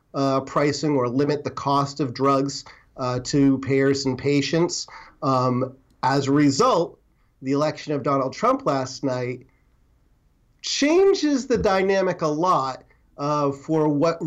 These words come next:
kind of a regulatory environment we could be in for this sec-, this industry, uh, over the course of the next four years.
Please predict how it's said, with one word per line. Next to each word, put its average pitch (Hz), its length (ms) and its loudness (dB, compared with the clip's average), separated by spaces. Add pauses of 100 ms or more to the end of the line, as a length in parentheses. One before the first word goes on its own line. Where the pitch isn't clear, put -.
(140)
kind 170 180 0
of 143 220 0
a 147 80 2
regulatory 156 680 2
environment 147 480 2
we 139 120 0
could 139 260 -4
be 151 220 4
in 135 160 2
for 135 160 -4
this 131 260 -2
sec-, 156 260 -2 (140)
this 143 240 0
industry, 139 720 0 (280)
uh, 127 140 -2
over 147 180 2
the 131 60 -2
course 139 220 0
of - 20 -14
the 131 80 -2
next 127 160 -4
four 131 180 0
years. 135 380 -2